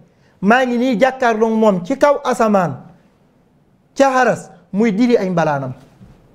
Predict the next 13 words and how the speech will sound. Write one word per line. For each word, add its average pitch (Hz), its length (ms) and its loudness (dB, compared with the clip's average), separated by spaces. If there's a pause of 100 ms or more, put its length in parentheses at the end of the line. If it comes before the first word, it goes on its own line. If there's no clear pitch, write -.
(840)
Maanaam 185 360 2 (240)
waa 208 220 2
ji 240 100 -6
moom 247 180 2
biñ 277 140 -4
ko 302 80 2
àttee 285 240 0
àttee 240 220 -2
lislaam 196 340 -2
ba, 220 80 -2
ba, 240 420 -2
ba 262 120 0
noppi 196 320 -4